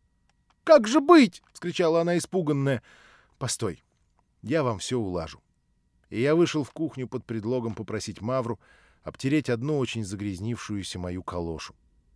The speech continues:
"Осторожней, Ваня!" — закричала она мне вслед. Только что я вошел к Мавре,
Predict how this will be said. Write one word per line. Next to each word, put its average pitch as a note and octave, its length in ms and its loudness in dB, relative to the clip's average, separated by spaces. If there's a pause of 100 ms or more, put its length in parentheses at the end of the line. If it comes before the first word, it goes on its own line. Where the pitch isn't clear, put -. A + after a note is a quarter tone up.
(800)
"Осторожней, F3 580 6
Ваня!" — A3+ 420 6 (240)
закричала B2 480 -4
она B2+ 120 -4
мне B2+ 140 -4
вслед. B2+ 320 -2 (500)
Только B2 240 -6
что - 160 -6
я A2+ 140 -2
вошел G#2 320 -6
к - 100 -10
Мавре, C3+ 380 -2